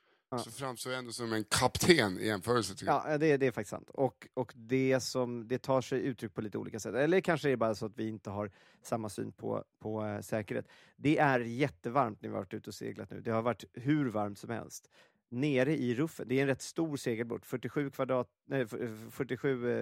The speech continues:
Speaker 1: eh, fots bå-, segelbåt. Det är en rätt stor båt, kan vi säga. Eller?
Speaker 2: Ja. Ja.
Speaker 1: Ja. Eh, n-,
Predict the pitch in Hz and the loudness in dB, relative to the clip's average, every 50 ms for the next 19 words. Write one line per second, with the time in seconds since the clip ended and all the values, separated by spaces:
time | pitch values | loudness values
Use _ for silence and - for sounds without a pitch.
0 | 113 - - - 139 - - 135 113 - - - - - 135 127 - - - 135 | -2 -4 -8 -12 -14 -8 -8 -8 -8 -8 -14 -18 -8 -4 -4 -2 -2 -2 -2 -2
1 | 123 120 120 120 104 _ _ _ _ _ _ - 151 160 156 139 131 117 - - | -2 0 -2 -2 -4 _ _ _ _ _ _ 2 4 6 6 6 4 2 2 -4
2 | - - 117 117 113 117 - - - - - 110 104 95 - 90 - - _ _ | -4 0 0 0 0 -2 -6 -8 -8 -8 -8 -6 -6 -6 -8 -10 -10 -10 _ _
3 | _ _ _ _ _ _ - 123 135 185 185 - 92 95 95 - _ _ _ _ | _ _ _ _ _ _ -4 0 0 0 0 -4 -14 -16 -16 -16 _ _ _ _
4 | _ _ _ _ - 104 120 139 165 - 107 82 _ _ _ _ _ _ _ _ | _ _ _ _ -2 0 0 0 0 -2 -8 -8 _ _ _ _ _ _ _ _
5 | _ _ _ _ _ _ _ _ _ _ _ _ _ _ _ - - 123 117 113 | _ _ _ _ _ _ _ _ _ _ _ _ _ _ _ -6 -2 0 0 0
6 | - _ _ _ _ - 147 135 - | -2 _ _ _ _ -8 -6 -6 -6